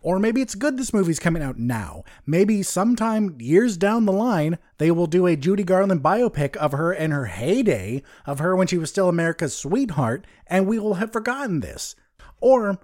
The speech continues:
if not forgotten the movie, at least have the taste out of our mouths, so when the, if a film about her early life ever comes out, we can just look at this one, look at Judy, and go, "Oh yeah, that's how it ends, but let's appreciate her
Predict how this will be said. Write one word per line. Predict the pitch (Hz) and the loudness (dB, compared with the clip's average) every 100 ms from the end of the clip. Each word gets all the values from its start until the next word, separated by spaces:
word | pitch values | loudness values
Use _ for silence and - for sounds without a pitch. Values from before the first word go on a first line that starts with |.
| _ | _
if | 175 - | -2 0
not | 185 175 - | 0 0 -6
forgotten | 127 175 254 254 | -2 0 0 2
the | 202 | 4
movie, | 151 135 143 | 4 4 0
at | 156 143 | -2 -6
least | 160 190 180 - | 0 2 0 -4
have | 156 - 165 165 151 | -10 -4 -2 -2 -2
the | 151 | -6
taste | 143 214 233 | -2 -4 0
out | 185 165 | 0 2
of | |
our | 143 | 2
mouths, | 127 107 110 139 | 0 -2 -4 -8
so | - 147 | -6 -2
when | 147 151 | 0 -2
the, | 143 143 - - | -2 -2 -4 -10
if | 175 185 | -2 -2
a | 185 | 0
film | 185 190 180 | 2 2 2
about | 160 147 | 0 -2
her | 135 - | -4 -4
early | 214 240 185 | -2 0 2
life | 143 - | 0 -2
ever | 131 123 | -6 -6
comes | - 127 107 | -6 -6 -6
out, | 90 104 - - | -8 -8 -12 -2
we | 175 | 0
can | 190 214 | 2 0
just | 190 | 0
look | 196 220 | 0 0
at | 202 175 | 0 0
this | 233 - | -2 -2
one, | 127 87 71 - - | -8 -10 -12 -14 -4
look | 165 | 0
at | - 131 | 2 0
Judy, | 131 226 226 85 76 _ - | -2 0 0 -4 -12 _ -8
and | 156 | -2
go, | 160 165 - | 0 0 0
"Oh | 226 233 | 0 2
yeah, | 190 - | 0 0
that's | 170 185 | -4 -2
how | 180 | -2
it | 175 | 0
ends, | 160 143 | -2 -4
but | - 175 | -4 -2
let's | 220 214 - _ _ | -2 -4 -12 _ _
appreciate | 151 - - 170 208 - 175 156 123 | -8 -8 -6 -2 -2 -2 -2 -2 -4
her | 123 117 | -6 -8